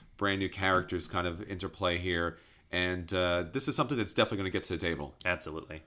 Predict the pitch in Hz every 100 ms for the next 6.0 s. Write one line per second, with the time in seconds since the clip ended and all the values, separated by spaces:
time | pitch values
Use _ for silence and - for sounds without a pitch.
0 | - - - - 95 92 90 135 131 123
1 | 120 117 - 117 107 104 107 - 127 113
2 | 110 104 101 98 95 98 98 92 90 104
3 | 98 95 95 95 95 92 95 90 170 110
4 | - 80 76 80 - - 82 76 78 -
5 | - - - - 90 - - 80 101